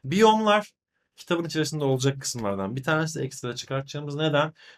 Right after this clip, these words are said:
Biyomlar daha öncesinde T Y T, A Y T kısmında vardı. Fakat biyomlar kaldırıldı ama sizden kaldırılmadı arkadaşlar. Yalnız bakın, dikkat ettiyseniz iki bin on dokuzdan itibaren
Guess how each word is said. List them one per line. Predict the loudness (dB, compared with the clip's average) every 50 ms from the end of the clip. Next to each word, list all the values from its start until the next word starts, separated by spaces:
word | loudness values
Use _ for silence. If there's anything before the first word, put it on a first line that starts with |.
| _ -6
Biyomlar | 0 2 4 4 4 4 2 2 2 2 2
daha | 0 0 0 0
öncesinde | -2 -6 -6 -6 -8 -6
T | -4 0 0
Y | 0 0 0
T, | 0 0
A | 2 2 2
Y | 0
T | -2 -4 -8 -6
kısmında | -8 -10 -10 -8 -4 -4 -4 -4 -4
vardı. | -8 -4 2 2 2 4 2 0 -2 -2 -4 -4 -6 -8 _ -20 -20 _
Fakat | _ 0 2 4 2 2 0
biyomlar | 0 0 0 0 0 0 -2 -2 -4 -4
kaldırıldı | 0 2 2 4 4 2 0 -2 -2 -2 -2
ama | -2 -2 -4
sizden | -6 -6 -6 -6 -4 -2 -2 -2 -2 0
kaldırılmadı | 0 2 2 2 2 2 0 0 -2 -2 0 0
arkadaşlar. | 0 0 -2 -2 -4 -4 -4 -6 -8 -8 -8 -8 -10 _ _ _ -20 -20 -20 -20 -20 _ _ _ _
Yalnız | 6 8 8 8 8 6 2 0 -2 -4 -6 -2 -2
bakın, | -2 0 0 0 -2
dikkat | -2 0 0 0 0
ettiyseniz | 0 0 -4 -8 -6 -4 -4 -4 -2 -4 -6 -10 _ _ _ _ -14
iki | -12 -12 -6 -4 -2 0
bin | 0 0 -2 -4 -8 _ _ _ _ _ _ 0
on | 2 2 2 2 2 0
dokuzdan | -2 -2 -2 -4 -2 0 0 0 0 0 -4
itibaren | -6 -6 -6 -6 -4 0 4 6 6 6 6 4 0 -6